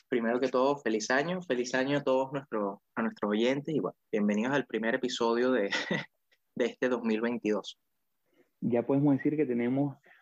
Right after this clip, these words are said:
Speaker 2: más de sesenta episodios y más de tres años, porque ya dos mil veinte, dos mil veintiuno y dos mil veintidós grabando buen contenido para todos ustedes, contenido que creamos con muchísimo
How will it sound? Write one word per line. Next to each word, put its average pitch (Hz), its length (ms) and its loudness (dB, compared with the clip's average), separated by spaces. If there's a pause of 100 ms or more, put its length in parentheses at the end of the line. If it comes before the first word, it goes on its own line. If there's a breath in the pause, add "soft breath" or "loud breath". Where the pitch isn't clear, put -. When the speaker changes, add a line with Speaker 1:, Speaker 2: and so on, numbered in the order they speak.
(120 soft breath)
Speaker 2:
más 123 180 2
de 143 140 2
sesenta 135 240 2
episodios 151 500 0
y 117 140 0
más 123 260 2
de 139 300 0 (460)
tres 131 200 0
años, 156 260 2
porque 110 240 -4
ya 113 220 0 (460)
dos 117 160 -2
mil 117 100 0
veinte, 135 300 0
dos 120 80 -6
mil 117 160 -2
veintiuno 123 340 0
y 139 60 4
dos 120 120 2
mil 117 140 2
veintidós 131 420 2
grabando 123 500 -2 (380)
buen 120 200 -2
contenido 117 340 -2
para 107 160 -2
todos 113 260 -2
ustedes, 156 300 0
contenido 113 480 2
que 120 320 0
creamos 110 300 -2
con 117 120 -2
muchísimo 135 600 0